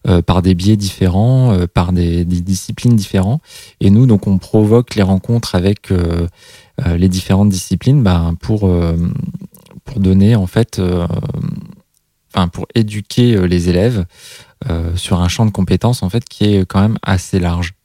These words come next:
Donc, on n'a pas un programme défini en E M I, euh, mais donc un champ de compétences.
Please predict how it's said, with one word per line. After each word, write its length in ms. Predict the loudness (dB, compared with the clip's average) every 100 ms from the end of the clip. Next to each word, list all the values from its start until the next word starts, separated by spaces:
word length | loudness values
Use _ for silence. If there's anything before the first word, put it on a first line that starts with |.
| _ -4
Donc, 200 | -2 2
on 40 |
n'a 140 | 2 2
pas 140 | 2
un 120 | 2
programme 480 | 0 0 2 2 2
défini 640 | 2 0 0 0 2 0 -2
en 340 | -2 0 0 2
E 60 |
M 200 | 2 2
I, 120 | 0 0 -4 _ _ _ _ _ _ -2
euh, 340 | 0 2 0 0
mais 240 | 2 4
donc 320 | 2 0 -2
un 180 | -2 -2
champ 160 | -2 -2
de 60 |
compétences. 680 | 0 0 -2 -4 -12 -20